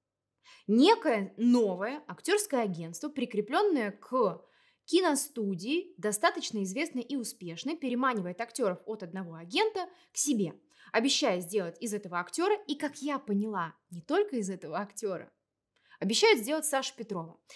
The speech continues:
Я так понимаю, естественно, переманивают на эксклюзив. Ну а как по-другому?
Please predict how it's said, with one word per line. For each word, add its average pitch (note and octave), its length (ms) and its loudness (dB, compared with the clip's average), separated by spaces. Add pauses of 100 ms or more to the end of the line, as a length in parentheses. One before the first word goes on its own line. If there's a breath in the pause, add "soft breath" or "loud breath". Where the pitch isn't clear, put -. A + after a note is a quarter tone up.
(160 loud breath)
Я A3 160 6
так A3 160 -6
понимаю, F#4+ 400 4
естественно, B3 460 -2
переманивают G#3 640 0
на A3 140 -2
эксклюзив. A3 480 -6
Ну F3+ 120 -6
а G#3+ 40 -2
как B3+ 220 2
по-другому? G#3+ 500 -2